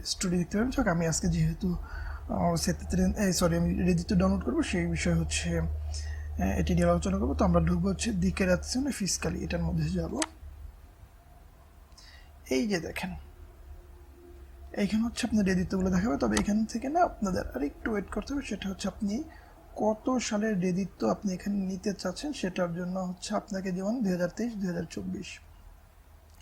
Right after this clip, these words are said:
এইভাবে হচ্ছে গিয়ে আপনার, আহ, এই যে আপনার এখানে সার্টি-, সার্টিফিকেট উনিকো কিন্তু চলে আসছে। এরপর আপনি এখানে দুই হাজার, আহ, চব্বিশ, দুই হাজার তেইশ, দুই হাজার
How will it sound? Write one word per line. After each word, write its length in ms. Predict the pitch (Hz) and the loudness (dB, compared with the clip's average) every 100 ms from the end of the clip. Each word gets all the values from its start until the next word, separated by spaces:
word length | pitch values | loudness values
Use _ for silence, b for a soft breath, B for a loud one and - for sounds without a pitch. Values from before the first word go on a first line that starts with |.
| B B B B B | B B B B B
এইভাবে 380 | 196 190 208 277 | 2 4 4 4
হচ্ছে 280 | 220 - 190 | 2 2 2
গিয়ে 160 | 170 | 4
আপনার, 380 | 170 - 175 196 262 | 2 2 0 0 -2
আহ, 800 | - 220 185 175 165 180 - - | -6 -4 0 2 2 0 -2 0
এই 60 | 185 | 0
যে 60 | |
আপনার 240 | 180 - 185 | 0 0 0
এখানে 160 | 180 | 2
সার্টি-, 280 | 180 180 190 196 190 - - - | 0 -4 -6 -6 -6 -8 -6 -2
সার্টিফিকেট 420 | 185 196 190 180 | -2 0 0 0
উনিকো 440 | 180 180 180 170 | 0 0 0 0
কিন্তু 300 | 160 - 185 | -2 -4 -4
চলে 260 | 170 185 180 | -2 -2 0
আসছে। 340 | 170 - - | 0 -4 -2
এরপর 260 | 220 170 220 - B B B B - | -2 0 -2 -4 B B B B -2
আপনি 180 | 196 | 4
এখানে 200 | 185 185 | 6 6
দুই 140 | 175 180 | 6 4
হাজার, 200 | 170 180 | 4 4
আহ, 640 | - - 196 180 175 180 170 - - - - - | 2 0 2 2 2 0 -6 -10 -20 -20 -10 0
চব্বিশ, 380 | 214 180 196 | 2 4 4
দুই 120 | 175 170 | 2 2
হাজার 220 | 170 180 196 - - - | 2 0 -2 -14 -10 -2
তেইশ, 360 | 202 202 180 | 0 0 -2
দুই 140 | 175 180 | 0 0
হাজার 200 | 170 | 0